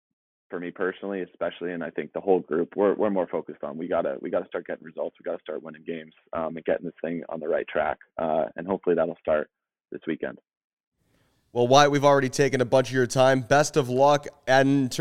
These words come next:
Speaker 2: in Toronto, I should say, this weekend, trying to break this run of results. Hopefully see you guys get a win on the road. We really appreciate you taking the time to join us here on C H G O Fire as our first guest.
Speaker 1: Thanks a lot, guys.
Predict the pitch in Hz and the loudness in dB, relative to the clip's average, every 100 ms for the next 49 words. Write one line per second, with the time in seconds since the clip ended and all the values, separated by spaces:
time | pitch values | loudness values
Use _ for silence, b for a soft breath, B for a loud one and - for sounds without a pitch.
0 | - 151 147 139 135 135 131 131 127 135 | 0 0 0 2 4 6 6 4 2 -4
1 | - 139 131 131 b b b b 120 135 | 0 4 6 4 b b b b -2 -2
2 | 123 135 131 139 135 123 139 127 120 113 | 0 -2 2 4 2 2 2 4 4 2
3 | b b _ 139 143 117 127 120 135 131 | b b _ 2 2 2 -4 2 4 4
4 | 123 117 123 131 139 127 123 113 - 131 | 2 2 2 2 0 0 -2 -2 -4 -2
5 | 127 123 117 139 131 110 104 104 131 127 | 4 4 4 2 2 0 -2 2 2 4
6 | 117 117 110 123 156 113 104 120 117 107 | 4 2 2 4 4 4 0 0 0 -2
7 | 123 110 117 110 107 117 117 113 117 127 | -4 -4 -4 -4 -6 -6 -6 -6 0 2
8 | 123 120 b b b - 127 127 127 113 | 2 0 b b b -4 0 2 0 0
9 | 123 135 127 - 131 127 123 120 - 131 | 2 2 2 2 2 4 2 0 -2 -2
10 | 131 - 131 135 123 127 135 131 127 131 | -2 -4 0 2 2 2 2 4 4 4
11 | 127 139 139 - 127 135 - - _ _ | 2 2 -2 -2 -2 -2 -6 -14 _ _
12 | _ _ _ _ _ 113 113 113 92 - | _ _ _ _ _ 0 2 0 0 0
13 | 92 | -4